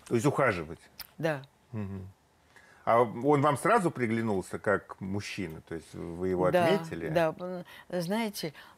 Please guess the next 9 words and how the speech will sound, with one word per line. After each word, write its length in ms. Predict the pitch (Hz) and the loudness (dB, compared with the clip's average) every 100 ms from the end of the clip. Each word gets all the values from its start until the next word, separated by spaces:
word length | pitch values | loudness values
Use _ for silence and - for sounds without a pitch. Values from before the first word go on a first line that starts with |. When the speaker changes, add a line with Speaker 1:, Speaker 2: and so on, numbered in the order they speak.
| - | -6
Speaker 2:
<laughs> 340 | 185 - - | -2 -2 -4
я 200 | 170 170 | -2 -2
первый 320 | - 175 170 | 0 0 2
раз 260 | 165 160 - | 0 -2 -4
вышла 300 | 165 - 160 | -4 -2 -2
замуж 280 | 156 156 170 | -2 -2 -2
за 140 | 165 | -4
человека, 520 | 143 160 170 190 - | -4 -2 -2 -2 -6
который 460 | 143 151 165 156 147 | -6 -6 -2 -2 -4